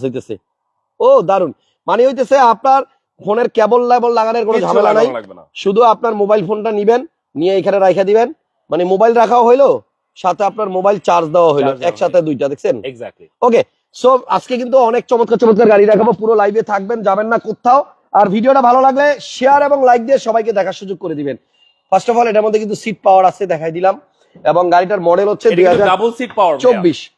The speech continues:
Speaker 2: এটা কিন্তু
Speaker 1: ড্রাইভিং
Speaker 2: ডাবল সিট
Speaker 1: সিট,
Speaker 2: পাওয়ার,
Speaker 1: প্যাসেঞ্জার সিট দুইটাই পাওয়ার।
Speaker 2: দুইটাই পাওয়ার আছে।
Speaker 1: আচ্ছা, আর পিছনে দেখেন, এখানে কিন্তু আপনার সিট কুলার, এই যে হিটার and কুলার, এই যে এদিকে কিন্তু হিটার কুলার দুইটাই আছে।
Speaker 2: Exactly, এবং চার্জিং সিস্টেম আছে, আপনি এখান থেকে এসি প্যানেলও চেঞ্জ করতে পারবেন,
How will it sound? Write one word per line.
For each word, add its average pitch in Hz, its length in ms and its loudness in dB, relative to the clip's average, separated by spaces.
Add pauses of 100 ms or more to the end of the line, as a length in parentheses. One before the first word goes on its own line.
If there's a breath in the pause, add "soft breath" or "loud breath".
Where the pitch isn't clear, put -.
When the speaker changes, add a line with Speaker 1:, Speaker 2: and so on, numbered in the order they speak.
(260)
Speaker 2:
এটা 151 60 -14
কিন্তু 147 140 -4
Speaker 1:
ড্রাইভিং 220 220 4
Speaker 2:
ডাবল 214 140 2
সিট 277 120 0
Speaker 1:
সিট, 262 120 -4
Speaker 2:
পাওয়ার, 202 200 -2
Speaker 1:
প্যাসেঞ্জার 247 380 -2
সিট 254 180 -8
দুইটাই 226 300 2
পাওয়ার। 151 220 0
Speaker 2:
দুইটাই 196 180 -6
পাওয়ার 127 280 -10
আছে। - 220 -20
Speaker 1:
আচ্ছা, 165 240 -2
আর 156 240 -2
পিছনে 254 300 2
দেখেন, 185 360 2 (320)
এখানে 208 220 -2
কিন্তু 233 180 0
আপনার 226 300 2
সিট - 340 -6
কুলার, 202 360 0
এই 165 120 -2
যে 160 100 -2 (100)
হিটার 190 280 0 (160)
and 160 140 -8
কুলার, 156 200 -4
এই 196 80 -2
যে 208 60 2
এদিকে 190 200 -2
কিন্তু 196 200 -2
হিটার 175 320 0
কুলার 196 200 -2
দুইটাই 165 320 0
আছে। 139 220 -4
Speaker 2:
Exactly, 160 440 -6
এবং 165 260 -6
চার্জিং 175 360 -2
সিস্টেম 185 320 -6
আছে, 165 260 -6
আপনি 156 260 -8
এখান 165 140 -12
থেকে 165 240 -10
এসি 160 160 -10
প্যানেলও 160 460 -4
চেঞ্জ 165 260 -10
করতে 160 200 -10
পারবেন, 156 240 -6